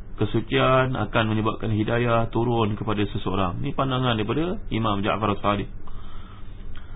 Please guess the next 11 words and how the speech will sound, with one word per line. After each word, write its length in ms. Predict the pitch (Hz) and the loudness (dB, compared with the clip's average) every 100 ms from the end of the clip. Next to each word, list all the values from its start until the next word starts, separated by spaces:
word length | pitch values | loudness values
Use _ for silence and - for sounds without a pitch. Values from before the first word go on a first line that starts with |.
| - - - | -8 -8 2
Pandangan 240 | 135 190 196 | 6 6 6
ketiga 280 | 190 202 196 | 4 8 8
pula 180 | 196 214 | 10 6
mengatakan 400 | 170 165 185 214 | 4 4 2 4
bahawa 480 | 160 135 160 156 - - - - - - - - - - - - - - | 4 6 6 4 0 -8 -10 -12 -14 -14 -10 -8 -8 -8 -8 -8 -10 2
maksud 480 | 123 156 220 190 - | 4 6 6 4 4
kepada 320 | 131 143 175 160 135 143 - | 2 4 6 6 4 0 4
Taha 400 | 151 143 135 127 | 6 10 8 8
ini 320 | 165 214 233 | 4 0 0
daripada 240 | 120 127 123 | 2 4 4
perkataan 420 | 127 127 151 | 2 4 6